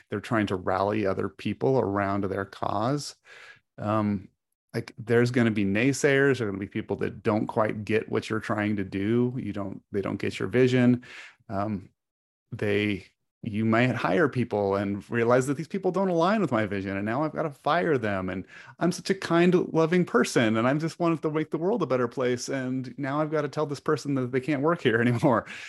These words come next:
Like, there's all of those sorts of things that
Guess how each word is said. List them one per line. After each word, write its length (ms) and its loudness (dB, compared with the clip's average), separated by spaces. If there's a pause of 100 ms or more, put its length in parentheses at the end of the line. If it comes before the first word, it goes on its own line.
(120)
Like, 240 -8
there's 220 -2 (160)
all 260 4
of 160 0
those 360 4 (260)
sorts 300 -2
of 100 -10
things 500 -2
that 240 -4